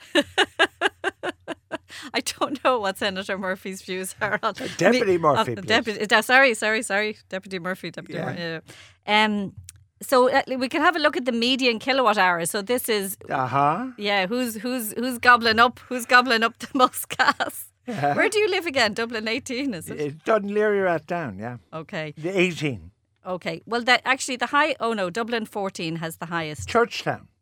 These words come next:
Speaker 1: Yeah. They're using almost thirteen thousand kilowatt hours per year.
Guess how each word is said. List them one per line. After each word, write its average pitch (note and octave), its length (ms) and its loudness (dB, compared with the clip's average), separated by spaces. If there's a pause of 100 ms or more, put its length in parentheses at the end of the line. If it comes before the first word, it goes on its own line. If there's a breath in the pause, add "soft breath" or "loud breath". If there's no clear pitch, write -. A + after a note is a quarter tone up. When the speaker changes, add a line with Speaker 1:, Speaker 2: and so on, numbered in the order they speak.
(140)
Speaker 1:
Yeah. D3 140 -14 (640)
They're F#3+ 120 -2
using F#3 420 -4
almost F3 420 -2
thirteen F3 460 -4
thousand E3 640 -8 (100)
kilowatt D#3 380 -10
hours D3 280 -10
per - 160 -12
year. D#3+ 360 -10